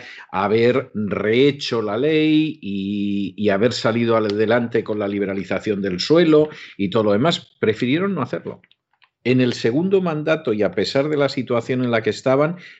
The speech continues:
prefirieron no hacerlo. O sea, así de claro y es, es bien, pero bien bochornoso, ¿no? Entonces, es que al final, eh, no nos vamos a engañar, o sea, esta gente en última instancia les mueve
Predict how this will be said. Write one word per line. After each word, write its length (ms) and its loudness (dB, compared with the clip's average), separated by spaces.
prefirieron 680 0
no 80 -6
hacerlo. 380 -10
O 760 -20
sea, 140 2
así 360 -4
de 200 2
claro 580 2
y 220 -4
es, 340 -2
es 240 -2
bien, 720 -2
pero 200 0
bien 220 2
bochornoso, 760 -4
¿no? 180 -10
Entonces, 360 0
es 180 0
que 120 2
al 140 4
final, 580 -2
eh, 760 0
no 120 4
nos 140 2
vamos 240 0
a 60 2
engañar, 500 0
o 80 -2
sea, 320 0
esta 300 -2
gente 560 0
en 120 4
última 380 -2
instancia 880 -2
les 400 -4
mueve 560 4